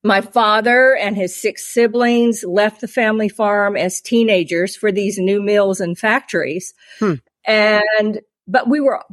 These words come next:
Speaker 1: back on that land every weekend, and I saw a very different world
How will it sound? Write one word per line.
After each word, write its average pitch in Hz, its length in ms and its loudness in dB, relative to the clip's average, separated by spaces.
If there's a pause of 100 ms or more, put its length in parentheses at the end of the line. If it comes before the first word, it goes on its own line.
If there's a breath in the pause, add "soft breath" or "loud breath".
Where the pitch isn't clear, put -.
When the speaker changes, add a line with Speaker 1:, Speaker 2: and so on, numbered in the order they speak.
Speaker 1:
back 302 240 0
on 302 160 2
that 240 220 -2
land 214 360 0
every 220 260 -2
weekend, 185 720 -4
and 208 640 -2 (320)
I 247 140 0
saw 269 340 0
a 180 120 -2
very 233 560 0
different 226 420 -4
world 170 520 -2